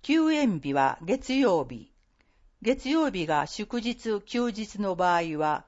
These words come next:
翌平日。料金。お読みしていないものは無料。入園料は必要です。駐車料金。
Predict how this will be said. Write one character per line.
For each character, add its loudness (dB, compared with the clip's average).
翌 -2
平 -2
日。 -12
料 2
金。 -8
お 4
読 4
み 4
し -12
て 2
い 0
な 4
い 0
も -2
の 0
は 0
無 -6
料。 0
入 2
園 0
料 -2
は -2
必 -12
要 -4
で -12
す。 -20
駐 -2
車 2
料 0
金。 -10